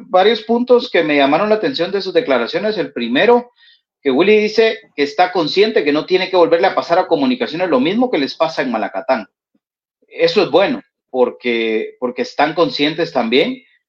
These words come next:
de que no siempre los segundos partidos son iguales, y, y por ahí, eh, contra Shela es complicado. Para muestra lo que le pasa a Chuapa. Chuapa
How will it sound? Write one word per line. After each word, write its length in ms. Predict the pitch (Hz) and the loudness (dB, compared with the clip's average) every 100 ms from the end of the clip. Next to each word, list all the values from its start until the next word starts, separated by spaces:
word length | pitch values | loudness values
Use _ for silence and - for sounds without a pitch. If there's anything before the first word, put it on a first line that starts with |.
| _ _ _ | _ _ _
de 240 | 120 107 | -4 -4
que 180 | - 113 | -6 -4
no 240 | 117 139 | 0 -2
siempre 560 | 143 - 185 262 285 190 | -2 -2 0 0 0 0
los 180 | 143 123 | 0 -2
segundos 540 | 123 131 165 170 - | -2 -4 -2 -2 -2
partidos 500 | 120 107 - 214 180 | -2 -4 -2 -2 -2
son 220 | 139 120 | -2 -4
iguales, 720 | 107 104 147 113 85 - - _ | -2 0 0 -2 -8 -20 -20 _
y, 600 | 110 104 98 95 92 90 | -16 -14 -12 -12 -12 -14
y 40 | 107 | -10
por 240 | 107 98 | -4 0
ahí, 360 | 101 156 196 - _ _ _ _ - | 2 2 0 -8 _ _ _ _ -18
eh, 480 | - 50 92 - _ | -14 -14 -14 -18 _
contra 340 | 110 104 101 | -6 -4 -6
Shela 380 | - 151 165 151 | -2 0 2 0
es 100 | - | -2
complicado. 800 | 143 - - - 143 101 85 - _ | -6 -6 -8 0 2 0 -4 -14 _
Para 220 | 90 95 | -6 -4
muestra 380 | 110 180 226 165 | -2 -2 0 0
lo 100 | 110 | 0
que 80 | 110 | -2
le 80 | |
pasa 280 | - 123 - | -2 -2 -4
a 40 | - | 0
Chuapa. 400 | 170 - 82 87 | 0 0 -8 -6
Chuapa 480 | 131 135 170 151 | -4 0 2 0